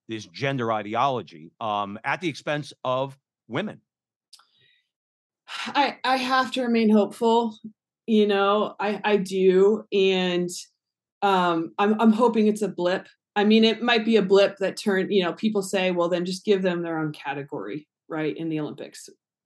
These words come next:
Speaker 2: which I think is also ridiculous 'cause we're just, like, punting the problem, right? We're not kind of addressing it. The good news I see is that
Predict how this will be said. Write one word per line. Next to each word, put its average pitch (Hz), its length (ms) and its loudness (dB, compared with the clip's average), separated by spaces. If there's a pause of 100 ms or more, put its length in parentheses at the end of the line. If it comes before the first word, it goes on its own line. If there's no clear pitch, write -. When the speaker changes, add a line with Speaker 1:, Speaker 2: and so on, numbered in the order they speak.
(220)
Speaker 2:
which - 220 -10
I 151 120 -8
think 151 220 -8
is 147 120 -8
also 147 300 -8
ridiculous - 480 -14
'cause 156 180 -8
we're 190 180 2
just, 190 240 -4
like, 160 240 -6
punting 175 400 -2
the 151 80 -6
problem, 175 640 -4
right? 180 220 -6
We're 165 80 -14
not 160 300 -6
kind 160 180 -8
of 147 180 -6 (280)
addressing 160 540 -6
it. 208 180 -4 (880)
The 220 200 2
good 320 260 4
news 285 320 6
I 220 140 4
see 214 440 2
is 185 180 2
that 180 300 0